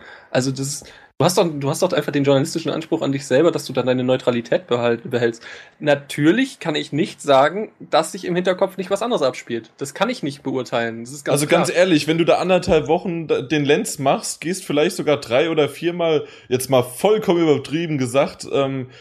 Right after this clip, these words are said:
Speaker 2: in die beste Disco der Stadt und wirst vom Publisher eingeladen und da kommen dann auf einmal auch noch eine Wagenladung Mädels,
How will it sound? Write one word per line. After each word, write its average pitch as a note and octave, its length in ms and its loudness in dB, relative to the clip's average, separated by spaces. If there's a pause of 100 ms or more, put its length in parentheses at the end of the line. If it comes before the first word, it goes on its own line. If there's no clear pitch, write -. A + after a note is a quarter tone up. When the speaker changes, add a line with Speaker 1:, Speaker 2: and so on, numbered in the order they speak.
(120)
Speaker 2:
in C#3+ 160 0
die C3+ 180 -4 (220)
beste D#3 320 2
Disco D#3 340 -4
der C3+ 140 2
Stadt D#3 400 0
und C3 340 -6
wirst D3+ 240 -2
vom C3+ 200 0
Publisher D3+ 440 -2
eingeladen C#3 600 0
und C3 80 -6
da B2+ 100 0
kommen D3+ 220 -2
dann C#3+ 160 -2
auf - 140 -4
einmal B2+ 220 0
auch C#3 120 -2
noch C#3 80 0
eine B2 160 -2
Wagenladung B2+ 640 0
Mädels, C3 500 0